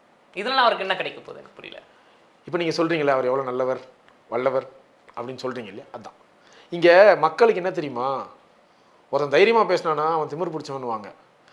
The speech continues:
Speaker 2: ஆனா, ஒருத்தன் அவங்களுக்கு இறங்கி அவங்களுக்கு கால் கீழே நின்னா வச்சுக்கோங்களேன், அவனை தான் நல்லவன்னுவாங்க.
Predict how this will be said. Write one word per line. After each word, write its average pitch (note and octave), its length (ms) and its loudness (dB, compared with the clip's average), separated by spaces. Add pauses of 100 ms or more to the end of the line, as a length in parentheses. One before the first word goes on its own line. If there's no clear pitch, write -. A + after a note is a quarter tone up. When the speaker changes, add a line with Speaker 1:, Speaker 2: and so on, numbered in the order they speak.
(180)
Speaker 2:
ஆனா, E3+ 200 4
ஒருத்தன் E3 260 2
அவங்களுக்கு C#3 640 -6 (440)
இறங்கி F3+ 440 0
அவங்களுக்கு D3 340 -2
கால் E3 220 4
கீழே D#3+ 180 -4
நின்னா C3+ 340 -8
வச்சுக்கோங்களேன், A2+ 400 -12 (200)
அவனை C3+ 300 -6
தான் D3 40 -6
நல்லவன்னுவாங்க. B2 580 -10